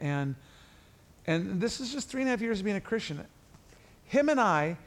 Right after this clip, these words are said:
came to Calvary Chapel Oceanside at, on the very same Sunday. We didn't know that.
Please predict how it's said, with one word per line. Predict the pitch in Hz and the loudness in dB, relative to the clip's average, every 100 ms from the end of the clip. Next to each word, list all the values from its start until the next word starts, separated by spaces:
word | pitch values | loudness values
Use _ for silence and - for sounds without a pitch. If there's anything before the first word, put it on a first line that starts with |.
| - - - | -20 -20 -6
came | - 185 | -2 0
to | 165 | 0
Calvary | - 196 208 | 2 2 2
Chapel | 208 220 202 190 | 0 0 0 0
Oceanside | - 190 - 156 - 135 131 131 - - - - - - - | 2 0 0 -4 0 2 2 -2 -10 -20 -20 -20 -20 -20 -6
at, | 160 - - | -6 -6 0
on | 147 | 2
the | 143 | 4
very | 127 117 160 185 | 0 2 2 2
same | 175 - 160 147 | 0 -2 -2 -2
Sunday. | - 131 110 73 - - - - - - - - - - | -2 -4 -4 -8 -12 -20 -20 -20 -20 -20 -20 -20 -20 -2
We | 160 | 2
didn't | 226 190 | 4 6
know | 196 | 4
that. | 143 - | 4 0